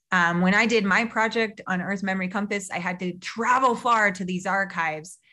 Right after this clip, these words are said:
And even if many of them are digitized, like what Utah State has done an incredible job doing, as we know, in covid nineteen really exposing and, and other areas, internet is not equal everywhere. You know, the accessibility is still not,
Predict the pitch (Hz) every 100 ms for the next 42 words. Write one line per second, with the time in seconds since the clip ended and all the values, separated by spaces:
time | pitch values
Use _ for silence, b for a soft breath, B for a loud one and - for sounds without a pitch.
0 | b - 240 311 349 339 - 233 220 269
1 | 269 254 247 226 190 311 - 330 196 156
2 | 185 185 170 190 180 208 208 190 - 220
3 | 233 185 175 156 185 180 170 170 180 185
4 | 180 175 170 - 170 180 180 196 254 220
5 | 175 180 185 B B B _ _ _ _
6 | _ - 196 208 208 208 202 247 277 214
7 | 185 156 175 175 185 196 190 175 175 180
8 | 240 233 226 214 214 208 202 190 - 202
9 | 202 185 196 190 180 180 139 160 120 170
10 | 175 185 160 202 208 170 170 - _ -
11 | - 214 247 320 269 240 - 202 185 202
12 | 185 170 208 185 185 180 175 156 151 95
13 | 160 185 180 175 - 214 220 190 185 180
14 | 170 170 - 185 180 165 165